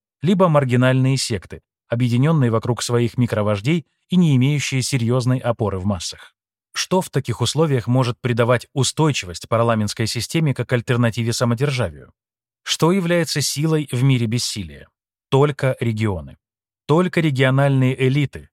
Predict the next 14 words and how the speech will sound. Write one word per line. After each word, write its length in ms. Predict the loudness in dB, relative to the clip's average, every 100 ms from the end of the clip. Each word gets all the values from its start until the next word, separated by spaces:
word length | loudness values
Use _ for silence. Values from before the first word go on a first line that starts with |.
| _
с 120 | -4 -2
их 100 | 0
местными 420 | 0 0 2 2
интересами, 640 | 2 0 -2 -2 -4 -4
с 140 | -4 -6
их 140 | -2
местным 380 | 0 0 0 -2
самосознанием, 920 | 0 0 -2 -2 -2 0 -2 -4 -6 -8
с 140 | -8 -2
их 160 | 0
локальными 600 | 2 2 2 2 2 2
веками 420 | 0 0 2 2 0
складывавшимися 800 | 0 0 2 -2 -2 -2 -2 -4
связями 560 | -2 0 0 -2 -8